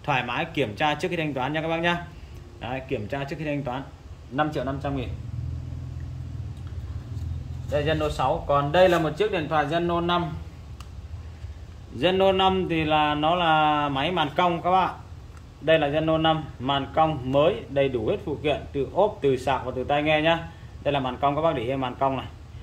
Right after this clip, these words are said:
Con này cũng là mới một trăm phần trăm, đầy đủ full hộp. Em để cho các bác với giá là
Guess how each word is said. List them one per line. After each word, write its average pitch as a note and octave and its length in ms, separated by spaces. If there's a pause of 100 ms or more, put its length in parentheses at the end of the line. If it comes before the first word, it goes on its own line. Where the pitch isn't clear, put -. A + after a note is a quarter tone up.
(240)
Con D3 180
này C3+ 140
cũng D3 140
là C#3+ 100
mới C3+ 280
một D3 260
trăm D#3 140
phần C#3 120
trăm, C#3+ 200 (160)
đầy B2+ 160
đủ - 220 (100)
full D3+ 200
hộp. C#3 220 (520)
Em D3 240
để A2+ 260
cho C3 60
các C#3 60
bác E3 140
với C#3+ 180
giá C3 240
là C3 260